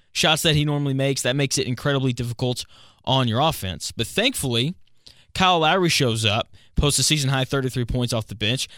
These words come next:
Tyler Herro played really well, you know, had, you know, twenty-three points, was twelve of twenty-three from the floor. He played really well. Kyle Lowry and Tyler Herro were the only consistent offense that the Heat had the entire night. Bam Adebayo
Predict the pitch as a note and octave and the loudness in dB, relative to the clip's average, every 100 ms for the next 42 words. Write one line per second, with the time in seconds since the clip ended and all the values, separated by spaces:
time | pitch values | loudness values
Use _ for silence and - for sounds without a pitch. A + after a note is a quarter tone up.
0 | - E3+ E3 D3 - A3 D3 A#2 E3 - | -4 0 2 2 2 2 4 2 0 -8
1 | - _ _ _ _ _ _ - D#3 C#3+ | -20 _ _ _ _ _ _ 0 2 2
2 | D3 C#3 C3 B2 B2 B2 A#2 A#2 A2 - | 2 2 2 2 2 2 0 -2 -4 -6
3 | G#2+ G2+ - D3+ C3+ C#3 B2 C3+ C3 B2+ | -10 -6 -2 -2 0 -2 -2 -2 0 -2
4 | - G#2 G#2 G#2 - - - C#3+ C3 B2 | -4 -4 -4 -2 -4 -6 -4 -2 -2 -2
5 | - C#3 B2 C3 - G#2+ - D3+ D3 C#3 | -2 -2 -2 -4 -4 -8 -6 -2 2 2
6 | C3 - - - _ - D#3+ F3 D#3+ D3+ | 0 -6 -20 -20 _ -2 0 2 2 2
7 | D3 C#3 C3+ C3 C3 - F#3 F3+ D#3+ E3 | 2 2 4 2 2 2 2 4 2 2
8 | C#3+ D#3 C3 C3+ C3+ B2+ B2 - D3+ E3 | 0 0 0 0 0 0 -2 0 0 0
9 | D#3+ C3+ C3 E3 D#3+ D#3 A#2 B2+ - B2+ | 0 0 0 0 0 0 2 0 0 0
10 | A#2+ - - - - - - _ C#3 C#3 | 0 -2 -4 -6 -16 -20 -20 _ -2 0
11 | C#3 C#3 C#3+ B2 - - - - A#2+ B2 | 0 2 2 2 -2 -8 -20 -8 -2 0
12 | A#2 D3 D3+ D3 B2 B2+ A2 C3+ D#3 D3 | 0 2 4 4 2 2 2 2 2 2
13 | A#2+ A#2+ C3 A2 G#2 | 2 2 4 2 0